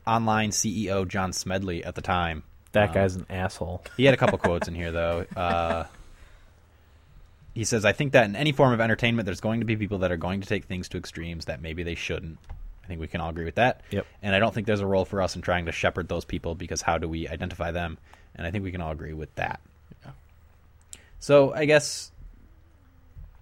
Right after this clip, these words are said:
Speaker 1: you know, as we said, uh, it's just a certain type of per-, it's the addictive personality thing, you know? Are video games addictive? Obviously, Will pointed out all the ways they're designed to be addictive,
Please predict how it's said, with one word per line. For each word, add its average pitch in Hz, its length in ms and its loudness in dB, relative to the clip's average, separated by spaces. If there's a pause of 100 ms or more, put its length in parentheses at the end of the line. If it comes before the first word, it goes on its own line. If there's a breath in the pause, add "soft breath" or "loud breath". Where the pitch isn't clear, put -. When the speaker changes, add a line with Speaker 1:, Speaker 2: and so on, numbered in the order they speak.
(340)
Speaker 1:
you 156 120 -4
know, 123 120 4
as 117 180 4
we 117 100 4
said, 117 420 6
uh, 92 560 2
it's - 160 -8
just 135 160 -4
a 110 80 -2
certain 165 280 -2
type 127 180 4
of - 120 -6
per-, 110 280 2
it's - 300 -10
the 143 320 2
addictive 135 280 0
personality 98 560 0
thing, 82 240 -10
you 85 100 -8
know? 90 260 -4 (540 soft breath)
Are 123 100 2
video 143 240 8
games 139 260 4
addictive? 117 480 2 (140)
Obviously, 95 460 2
Will 90 200 0
pointed 90 320 -2
out 85 240 4
all 90 140 0
the 90 60 0
ways 85 240 -2
they're 82 160 -6
designed 87 420 -4
to 98 120 -2
be 87 120 -4
addictive, 78 480 -8